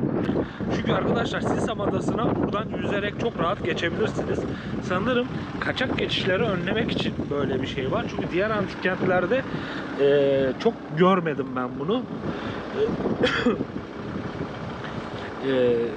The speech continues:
baktığınız zaman haritaya bir açın bakın. Hani, e, Dilek Yarımadası, Kuşadası, Aydın, Dilek Yarımadası diye baktığınız zaman yani neredeyse hani, e, kayaların üzerinden geçeceksiniz gibi duruyor.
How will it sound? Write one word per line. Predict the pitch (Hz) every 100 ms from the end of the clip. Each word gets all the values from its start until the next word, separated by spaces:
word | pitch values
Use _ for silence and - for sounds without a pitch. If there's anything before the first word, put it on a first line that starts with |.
| - 110 120
baktığınız | 143 147 196 220 262 285
zaman | 247 180 156
haritaya | 156 170 175 190 185
bir | 190 185
açın | 170 185 196 185
bakın. | 247 226 247
Hani, | 170 165
e, | 165 156 147 131
Dilek | 139 151 170
Yarımadası, | 143 131 123 120 -
Kuşadası, | - - 139 131 - 139 -
Aydın, | 131 143 135 127
Dilek | 143 151
Yarımadası | 156 139 135 131 -
diye | 139 143
baktığınız | 143 - 180 247
zaman | 202 175 233 - - - - - - -
yani | 127 147 135 147
neredeyse | 226 262 226 190 165 - 262 -
hani, | 170 202
e, | 180 - - - - - - 107 104 95 92 95 101 95 -
kayaların | 127 143 180 226 269
üzerinden | 196 196 196 233 233
geçeceksiniz | 202 196 240 - 196 160 135
gibi | 135 131 127
duruyor. | 123 123